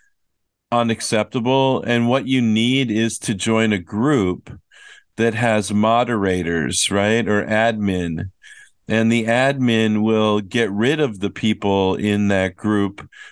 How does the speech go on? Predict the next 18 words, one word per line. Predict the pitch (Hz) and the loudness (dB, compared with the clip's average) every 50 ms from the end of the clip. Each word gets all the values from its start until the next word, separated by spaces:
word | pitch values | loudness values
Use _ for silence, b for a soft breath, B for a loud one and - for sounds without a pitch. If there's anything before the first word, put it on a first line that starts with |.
| B B - | B B -6
who | - 131 123 117 107 | -2 0 0 2 2
are | 110 110 104 101 | 2 2 2 2
not | 101 107 110 110 117 120 110 113 | 2 2 2 2 0 0 -2 -6
following | - - 113 107 104 107 107 110 107 107 107 110 107 107 101 | -4 -2 0 0 0 0 0 0 0 0 0 0 -2 -2 -2
the | 98 107 95 | -2 -2 -2
rules. | 90 85 85 90 90 98 101 95 87 - 52 - - - - - - - B B B B B B B B B - | -2 -2 -2 -2 0 0 0 0 0 0 -2 -4 -6 -6 -8 -10 -10 -12 B B B B B B B B B -4
And | - 104 104 101 101 98 92 62 50 - 110 | -2 0 2 2 0 0 -2 -4 -4 -2 0
what | 117 135 139 - | 2 2 0 2
you | 139 143 139 | 0 2 2
need | 135 131 127 120 - | 2 2 2 0 -2
to | - 113 101 | -4 -6 -4
do | 92 113 120 120 113 104 98 98 92 90 - - - _ _ _ _ _ _ - | -2 0 0 2 2 2 2 0 0 -2 -4 -8 -12 _ _ _ _ _ _ -2
is | 107 107 107 104 101 98 92 | 0 0 2 0 0 -2 -4
join | 90 - - 120 120 123 139 147 | -6 -4 0 0 2 2 2 2
a | 151 | 0
group | 131 104 - 110 107 104 101 101 101 101 - - - - _ B B B B B B B B _ _ - | -2 -2 -2 0 0 2 2 0 -2 -4 -8 -16 -20 -20 _ B B B B B B B B _ _ -4
that | 113 113 110 | -2 -2 0
has | 107 110 117 107 107 107 104 104 104 101 - - - - - | 0 0 2 2 2 2 2 0 0 -2 -6 -10 -12 -12 -16